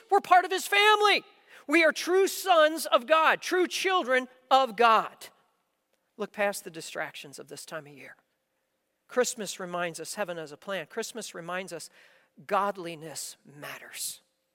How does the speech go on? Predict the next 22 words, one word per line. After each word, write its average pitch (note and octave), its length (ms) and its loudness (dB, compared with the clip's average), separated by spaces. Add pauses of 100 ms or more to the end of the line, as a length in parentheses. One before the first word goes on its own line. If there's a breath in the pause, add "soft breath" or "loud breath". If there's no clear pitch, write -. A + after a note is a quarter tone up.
(840)
So F4 320 2
much G4+ 220 4
so, C#4 460 4 (440)
it's - 100 -20
mentioned A#3+ 300 0
twice. - 560 -8 (840)
Mary F4+ 540 6
is F4+ 300 0
highly F4 680 4 (100)
favored. D4+ 720 2 (260)
Verse C#4 200 2
twenty-eight, D4 460 4 (220 loud breath)
"Greetings, F4 500 4
favored F4 580 4
woman, E4 380 4
the B3+ 100 6
Lord E4 320 2
is C4 180 -4
with D4+ 220 0
you." A#3+ 100 0
Verse D#4+ 260 2
thirty, E4 300 2